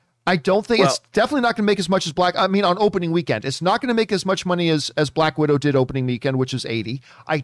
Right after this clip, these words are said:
Speaker 1: don't think it's gonna make as much as Shang-Chi did on opening weekend, which is seventy-five. I think it's gonna have to come out and then get, like Shang-Chi, a really good, strong, positive word of mouth campaign going. I don't know. What are you thinking about it?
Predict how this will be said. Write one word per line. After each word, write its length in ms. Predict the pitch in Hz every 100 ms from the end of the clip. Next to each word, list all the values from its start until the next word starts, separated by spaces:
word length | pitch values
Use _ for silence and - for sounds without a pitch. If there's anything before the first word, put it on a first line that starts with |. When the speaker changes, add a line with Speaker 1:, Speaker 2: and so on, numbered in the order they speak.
| -
Speaker 1:
don't 220 | 175 226
think 180 | 247 208
it's 120 | 180
gonna 160 | 175 165
make 180 | 156
as 120 | 151 143
much 180 | 147
as 80 | 135
Shang-Chi 520 | - 139 131 - 139
did 160 | 123 127
on 140 | 123
opening 280 | 123 127 123
weekend, 280 | 120 117 113
which 120 | 110
is 80 | 117
seventy-five. 600 | 117 110 104 107 120 165 _ - - _ _ _ _
I 140 | 175 175
think 240 | - 226
it's 140 | 233 -
gonna 180 | 208
have 140 | 190 196
to 80 | 190
come 280 | - 196 185
out 280 | 185 190 -
and 180 | 165 156
then 240 | 160 147 -
get, 260 | 175 170 - _ 131
like 240 | 151 220
Shang-Chi, 480 | - 180 165 139 165
a 80 | 143
really 380 | 127 165 185 175
good, 340 | 131 160 156
strong, 400 | - 160 156 156
positive 580 | - 151 156 147 147 127
word 180 | 143 143
of 120 | 117
mouth 260 | 131 208
campaign 440 | - 139 110 127 113
going. 320 | 117 107 117
I 80 | 170
don't 100 | 208
know. 120 | 214
What 160 | 165 185
are 40 |
you 100 | 208
thinking 280 | 170 131 117
about 240 | 107 98
it? 100 | 101